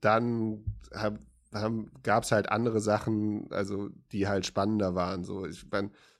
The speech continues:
wir waren halt Startup des Jahres in der Wirtschaftswoche, auch von Deutsche Startups und so, aber die Erwartungen von was wir erreichen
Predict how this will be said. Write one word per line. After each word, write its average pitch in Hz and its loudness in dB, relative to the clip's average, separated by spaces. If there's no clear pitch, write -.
wir 104 -2
waren 123 6
halt 117 2
Startup 113 0
des 117 -8
Jahres 127 2
in 110 -4
der 104 -2
Wirtschaftswoche, 117 0
auch 98 0
von 110 -2
Deutsche 110 2
Startups 131 2
und 113 -2
so, 117 -2
aber 101 -2
die 110 2
Erwartungen 127 4
von 110 -2
was 113 0
wir 113 2
erreichen 139 2